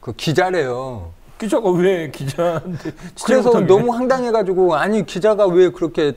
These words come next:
Speaker 1: 더군다나 현직 기자가
Speaker 2: 음.
Speaker 1: 현직 기자가 왜 이렇게 촬영하는데 허락받아야 되고 그런 걸, 어, 자기 통제에 그렇게,
Speaker 2: 해야
Speaker 1: 어?
Speaker 2: 되냐고.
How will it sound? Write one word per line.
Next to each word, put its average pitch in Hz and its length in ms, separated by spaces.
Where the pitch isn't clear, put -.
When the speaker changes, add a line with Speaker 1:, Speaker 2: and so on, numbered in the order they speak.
Speaker 1:
더군다나 160 440
현직 208 300
기자가 123 720
Speaker 2:
음. 101 480
Speaker 1:
현직 226 260
기자가 151 320
왜 143 220
이렇게 139 340
촬영하는데 185 580
허락받아야 135 680
되고 113 580
그런 139 240
걸, 120 240
어, 127 120
자기 139 260
통제에 180 680
그렇게, 110 500
Speaker 2:
해야 139 100
Speaker 1:
어? 147 80
Speaker 2:
되냐고. 107 300